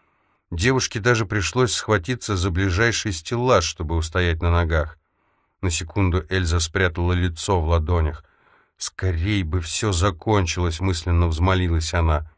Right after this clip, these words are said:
«Что с тобой?» озабоченно спросил Лео. «Обычное головокружение, уверена, ничего страшного», сказала она как раз перед тем, как библиотека поплыла у неё перед глазами.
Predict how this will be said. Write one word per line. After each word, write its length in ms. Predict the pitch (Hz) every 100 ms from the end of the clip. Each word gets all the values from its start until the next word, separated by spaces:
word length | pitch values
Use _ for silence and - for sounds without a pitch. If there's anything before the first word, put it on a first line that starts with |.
| _ _ _ _ _
«Что 400 | - - - 165
с 80 | -
тобой?» 420 | 101 92 92 71 - _ _
озабоченно 640 | 90 98 92 87 - 87
спросил 480 | 80 98 98 - 95
Лео. 360 | 98 82 64 - _ _ _ _ _ _ _
«Обычное 500 | 139 139 127 - 98
головокружение, 880 | 87 104 98 87 104 92 101 90 87
уверена, 360 | 92 110 123 110
ничего 380 | 107 98 - 101
страшного», 680 | - 95 85 82 85 82 80 - - _
сказала 640 | - 107 90 98 87 85
она 240 | 85 117
как 220 | 127 107 95
раз 240 | 98 -
перед 340 | 92 85 82
тем, 280 | - 139 135
как 220 | - 104
библиотека 760 | 85 87 82 80 78 127 127 120
поплыла 560 | 101 85 82 82 82 85
у 80 | 82
неё 340 | 82 78 78
перед 380 | 78 92 78 76
глазами. 600 | 85 80 76 64 62 60